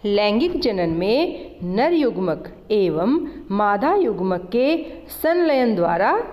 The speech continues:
जनन होता है। अंडाशय मादा युग्मक उत्पन्न करते हैं, जिसे अंडाणु कहते हैं, और वृषण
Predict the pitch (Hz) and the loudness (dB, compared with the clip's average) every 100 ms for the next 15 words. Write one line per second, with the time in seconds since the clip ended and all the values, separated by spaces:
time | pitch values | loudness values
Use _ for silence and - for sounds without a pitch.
0 | - 247 262 247 220 196 180 175 165 151 | -6 -4 0 2 2 2 -2 -2 -4 -6
1 | - - - 226 226 202 190 - 226 247 | -14 -20 -4 0 2 2 2 0 0 2
2 | 285 - - 208 202 190 262 330 330 320 | 0 -6 -8 -2 0 0 2 2 2 2
3 | 277 294 285 - 277 - 294 285 285 277 | 2 2 -2 -8 -8 -2 0 0 0 -2
4 | - 285 277 285 285 - - 180 180 214 | 0 0 2 0 -2 -8 -8 -6 -2 2
5 | 277 349 - - 208 202 196 214 320 285 | 2 0 -4 -2 0 2 2 2 2 0
6 | 202 - 180 151 - - - - 175 165 | -2 -4 -6 -6 -10 -16 -12 -4 -4 -2
7 | 196 320 320 202 | 0 0 2 0